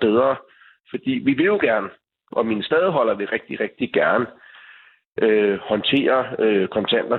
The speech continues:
hvis det er muligt for dem. Men hvis du nu for eksempel hedder Abdullah og har haft en omsætning og kommer ned og af-, afleverer otteogtredive tusind kroner ned i banken, øh, så har de mistillid til, hvor pengene kommer fra. Fordi så mange penge kan Abdullah ikke have i kontanter. Og det er jo det,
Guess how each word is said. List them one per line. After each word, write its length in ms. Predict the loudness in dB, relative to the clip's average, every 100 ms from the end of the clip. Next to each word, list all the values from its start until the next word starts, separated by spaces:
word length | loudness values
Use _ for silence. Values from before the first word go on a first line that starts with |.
| -4
hvis 140 | -6 -2
det 60 | 0
er 140 | 2
muligt 240 | 2 0
for 120 | 0 -2
dem. 140 | -4 -4 0
Men 160 | 0
hvis 180 | 0 0 0
du 60 |
nu 100 | 2
for 80 | 0
eksempel 400 | 0 -2 0 0
hedder 200 | 2 2 0
Abdullah 540 | -4 -2 0 0 -2 -2
og 120 | -4 -2
har 80 |
haft 160 | -4 -2
en 60 | -4
omsætning 560 | -2 -2 -2 0 0
og 120 | 0 -2
kommer 180 | 0 2
ned 80 | 2
og 220 | 2 0
af-, 140 | 0
afleverer 380 | 0 0 2 2
otteogtredive 500 | 2 -2 -2 -4 -2
tusind 360 | -6 -8 -10 -4
kroner 260 | 0 2
ned 140 | 2 0
i 120 | 0
banken, 300 | -4 -4 -8 -8 _ _ _ _ _ _ _ _ _ _ 0
øh, 640 | 4 4 4 4 4 2 -2 -12 -4
så 140 | 0
har 160 | 2 0
de 100 | -2
mistillid 460 | -4 -4 -4 -4
til, 140 | -2 -2
hvor 160 | -2 -2
pengene 180 | -2 0
kommer 240 | 0 -2
fra. 140 | -4 -6 -12 _ _ _
Fordi 280 | -4 0 0
så 100 | 2
mange 240 | 2 0
penge 240 | 2 0 2
kan 120 | 0
Abdullah 380 | 0 0 0 0
ikke 120 | 0
have 140 | -2
i 60 | -2
kontanter. 340 | -2 0 -2 -4 _ _ _ _ _ _ _ _ _ _ _ _ _ -6
Og 120 | 0
det 80 | 2
er 40 |
jo 60 | 2
det, 260 | 2 0